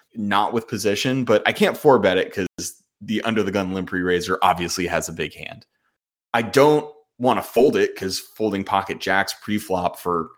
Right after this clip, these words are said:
you know, fifty more bucks after I've already put in twenty-five, I'm getting better than two to one, is just a terrible idea. Uh, and I don't wanna play the hand. So I, I just hate the whole situation. But of course I call because how can I fold?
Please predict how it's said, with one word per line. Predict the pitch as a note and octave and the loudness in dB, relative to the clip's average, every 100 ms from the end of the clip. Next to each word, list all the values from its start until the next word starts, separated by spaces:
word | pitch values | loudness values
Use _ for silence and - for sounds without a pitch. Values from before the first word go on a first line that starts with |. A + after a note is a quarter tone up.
| _ - | _ -12
you | A2+ | -10
know, | - | -10
fifty | - C#3 - B2+ | 0 2 4 2
more | G#2 F2 | 2 -2
bucks | E2 G2 A2 F2 - - | 0 2 2 2 -2 -2
after | F2+ G#2 | -2 0
I've | F#2+ | 0
already | F#2 F2+ | 2 0
put | F2 F#2 | -2 -4
in | E2 | -4
twenty-five, | - G2+ E2+ - G#2 G2 E2 | -4 -4 -2 0 2 2 0
I'm | F2 | -4
getting | F2 E2+ | -6 -6
better | F2 F2 | -4 -4
than | E2 F#2 | -4 -8
two | - F2 | -8 -4
to | |
one, | F2+ A#2 G#2+ A2 - _ _ - | 0 2 2 -2 -14 _ _ -4
is | G2+ G2 | -2 -2
just | F#2+ | -2
a | F#2+ | -2
terrible | - F#2+ E2+ E2 | 2 2 2 0
idea. | D#2+ E2 E2 - _ _ _ - | 0 0 -2 -4 _ _ _ -4
Uh, | A2 A2+ | 0 2
and | C#3+ | 2
I | D3+ | 2
don't | E3 F3+ | 2 4
wanna | F3+ | 4
play | E3 E3 F3 | 4 4 4
the | C3+ | 4
hand. | F2+ A#1 - | 0 -8 -8
So | - A#2+ G2+ | 2 4 4
I, | A#2+ B2+ B2+ | 4 4 4
I | |
just | C3+ C#3+ | 2 0
hate | - F3 | 2 2
the | E3+ | 4
whole | C#3+ C#3+ | 4 4
situation. | - A2 G#2 F#2+ F2+ F#2 F#2 | 6 4 6 6 4 0 -2
But | G#2+ | -2
of | G#2+ | 2
course | - D3+ A#2+ | 6 6 6
I | F2 | 0
call | - - - _ - | -4 -10 -12 _ -6
because | G2 F2+ F2 F2 - - | -6 -2 -2 -2 -10 -4
how | F2 | -4
can | F2 C#2+ | -2 -6
I | |
fold? | - - - - | -4 -4 -4 -8